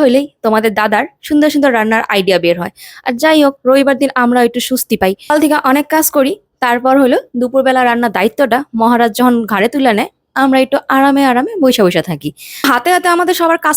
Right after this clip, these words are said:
করেই দেওয়া লাগে, ওরে সব মশলা লাগাই দেওয়া লাগে, এইটা ওইটা করতেই হয়। তারপরও ভাল লাগে যে বাড়ির হলো পুরুষ মানুষ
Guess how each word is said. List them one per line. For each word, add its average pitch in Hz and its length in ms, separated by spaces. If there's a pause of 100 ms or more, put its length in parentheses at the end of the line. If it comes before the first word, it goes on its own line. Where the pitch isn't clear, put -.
করেই 339 260
দেওয়া 214 200
লাগে, 190 180 (260)
ওরে 262 180
সব 262 160 (100)
মশলা 240 300
লাগাই 220 260
দেওয়া 214 200
লাগে, 208 180 (140)
এইটা 214 220
ওইটা 208 200
করতেই 220 360
হয়। 185 120 (300)
তারপরও 285 440
ভাল 170 180
লাগে 170 180 (380)
যে 208 140 (480)
বাড়ির 226 300
হলো 240 120 (100)
পুরুষ 254 220
মানুষ 269 140